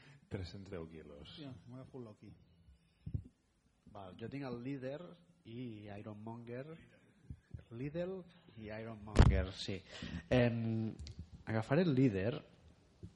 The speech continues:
Speaker 3: que és un personatge, és un dels dolents de Hulk, també té una, una afectació per rajos gamma,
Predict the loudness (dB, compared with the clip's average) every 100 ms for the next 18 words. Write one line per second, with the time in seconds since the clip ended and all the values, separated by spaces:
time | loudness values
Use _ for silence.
0 | -20 -18 -4 0 2 0 -2 -2 0 0
1 | 2 2 2 2 2 0 -2 -8 0 2
2 | 2 0 -2 -4 -2 0 2 0 -6 -14
3 | -4 -4 0 0 0 -2 -2 -2 -4 -6
4 | -10 -10 -8 -8 -6 -4 -2 -2 -2 -4
5 | 0 2 2 0 -8 -14 -16 -6 -2 0
6 | 0 0 -2 0 0 0 -4